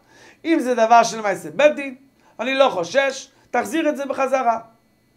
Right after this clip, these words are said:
זאת אומרת שרבה לא חושש כאן שזה גט אחר. ואם תגיד שרב יוסף אמר שכל מקום שהשיירות מצויות חוששים שזה נפל למישהו אחר,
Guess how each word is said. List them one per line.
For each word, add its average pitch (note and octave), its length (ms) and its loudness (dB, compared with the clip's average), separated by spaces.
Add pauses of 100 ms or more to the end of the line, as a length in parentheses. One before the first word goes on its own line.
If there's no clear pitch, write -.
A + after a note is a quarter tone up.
(400)
זאת - 140 -4
אומרת A#3+ 400 0
שרבה A3+ 360 -2
לא B3 300 4
חושש - 520 -2
כאן G#3+ 360 -4 (1200)
שזה F3+ 240 -2
גט G#3+ 240 -2
אחר. C#4+ 300 -2 (1080)
ואם E4 440 4
תגיד F#3 360 -6 (920)
שרב G#3 440 2
יוסף A3 360 2 (400)
אמר A3+ 300 4
שכל C4 420 0
מקום A3 320 -6
שהשיירות G#3 560 -2
מצויות G#3+ 460 -6
חוששים G#3+ 480 -6
שזה F#3 180 -6
נפל G#3+ 300 -2
למישהו G#3 400 -4
אחר, B3 340 -2